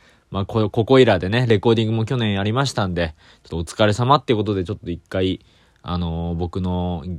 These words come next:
ね、このメインのギター、エレキギターは、ちょっと今修理に出しまして、はい、あのー、ちょっと帰ってくるのを待ちたいなと思ってます。いやー、まあそんな感じでね、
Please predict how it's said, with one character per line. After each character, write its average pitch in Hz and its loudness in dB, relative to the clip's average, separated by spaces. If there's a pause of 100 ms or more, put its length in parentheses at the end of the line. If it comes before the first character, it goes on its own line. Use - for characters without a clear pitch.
(240)
ね、 113 -2
こ - -12
の 85 -8 (600)
メ 98 0
イ 90 -2
ン 82 -4
の 76 -8
ギ 92 -2
タ 90 0
ー、 80 -6
エ 92 -2
レ 87 -2
キ 90 -12
ギ 92 -6
タ 90 -4
ー 85 0
は、 76 -8 (220)
ち - -18
ょ - -12
っ - -8
と 92 -2
今 82 -4 (140)
修 98 -4
理 82 -4
に 80 -8
出 80 -6
し 104 -6
ま 113 0
し 110 -4
て、 - -4 (440)
は 95 0
い、 85 -4
あ 92 -8
の 92 -4
ー、 90 -6
ち 98 -10
ょ - -6
っ - -8
と - -10
帰 120 0
っ 98 0
て 101 -2
く 98 0
る 95 0
の 90 -4
を - -4
待 95 -2
ち - -10
た 127 2
い 120 0
な 143 4
と 120 2
思 107 0
っ 92 -4
て 107 -4
ま 92 -2
す。 - -12 (100)
い 110 -6
や 127 6
ー、 - -2
ま 127 -2
あ 123 0
そ 151 -2
ん - 0
な 180 6
感 185 6
じ 185 4
で 185 0
ね、 190 4